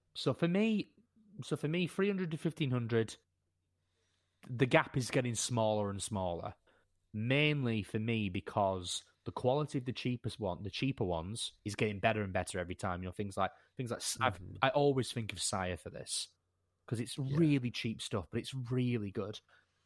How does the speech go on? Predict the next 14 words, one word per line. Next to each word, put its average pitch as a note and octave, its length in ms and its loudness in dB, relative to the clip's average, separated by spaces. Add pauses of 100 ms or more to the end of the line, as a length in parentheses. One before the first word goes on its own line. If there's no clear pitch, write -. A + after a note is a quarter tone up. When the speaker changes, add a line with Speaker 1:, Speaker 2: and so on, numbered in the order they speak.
Speaker 1:
The - 60 -10
quality C3+ 400 2
of A#2 60 0
the A2 80 0
Harley A2 240 2
Benton A2 380 -2
stuff - 280 -4
is G2+ 80 -8
going G2+ 260 -2
up G2 160 -4
and F#2+ 80 -4
up F2+ 140 -6
as - 140 -6
well. C#3 360 2